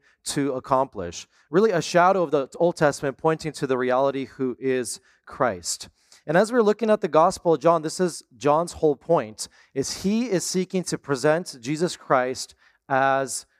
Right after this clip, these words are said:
Lord, as God himself, and as Savior. And there's seven "I am" statements in the Gospel of John, and then there's seven signs. And this morning, we're gonna look at one of the signs that Jesus uses to show that he is the Son of God.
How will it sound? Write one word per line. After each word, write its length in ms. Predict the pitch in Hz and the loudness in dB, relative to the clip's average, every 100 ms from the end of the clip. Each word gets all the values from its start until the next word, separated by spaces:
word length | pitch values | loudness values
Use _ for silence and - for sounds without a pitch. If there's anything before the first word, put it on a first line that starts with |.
| _ _ | _ _
Lord, 720 | 127 120 170 156 123 139 170 - | -8 0 2 2 0 -2 -4 0
as 240 | 139 151 | 2 2
God 260 | 131 139 135 | 2 2 2
himself, 640 | 147 143 - 107 110 - _ _ - | 0 -6 -2 0 -2 -6 _ _ -8
and 400 | 135 139 135 151 | -4 -4 -4 -4
as 440 | 127 123 127 120 - | -2 0 -2 -4 -10
Savior. 580 | - - 156 143 101 92 _ _ _ _ | -6 -2 -2 -2 -8 -10 _ _ _ _
And 100 | 160 | 0
there's 140 | 180 | 2
seven 260 | - 220 240 | 2 2 4
"I 100 | 185 | 2
am" 180 | 160 170 | 0 -4
statements 480 | 165 175 170 185 - | -4 -4 -2 -4 -2
in 60 | |
the 60 | 170 | 2
Gospel 380 | 160 156 - 165 | 4 4 2 -2
of 80 | 135 | 4
John, 240 | 139 156 | 4 4
and 100 | 165 | 0
then 120 | 151 | -2
there's 180 | 151 151 | -2 -2
seven 320 | - 156 151 | 0 0 0
signs. 540 | 143 170 170 147 135 - | -2 2 2 0 -6 -6
And 180 | 160 | -2
this 220 | 147 143 - | -2 -2 0
morning, 480 | 190 233 165 147 - _ - | 2 2 0 -8 -14 _ -2
we're 80 | 156 | 2
gonna 160 | 180 | 4
look 160 | 180 220 | 4 2
at 120 | 202 | 0
one 200 | 156 214 | 2 2
of 80 | 214 | 0
the 80 | 175 | -2
signs 840 | - 165 170 147 123 139 147 - - _ | 0 2 4 2 -4 -8 -8 -12 -14 _
that 180 | 151 143 | 0 0
Jesus 400 | 156 143 135 - | -2 -4 -4 -4
uses 380 | 165 139 123 - | -4 -4 -8 -8
to 100 | 123 | -10
show 400 | - 151 147 151 | -4 2 2 2
that 160 | 135 | -4
he 320 | - - 151 - | -6 -8 -6 -4
is 560 | 147 131 117 120 110 - _ _ | -4 -2 -4 -8 -10 -16 _ _
the 140 | 120 | -8
Son 400 | - 135 120 117 | -4 -2 -2 -4
of 240 | 117 127 | -8 -8
God. 360 | 104 117 95 82 | -4 -2 -2 -6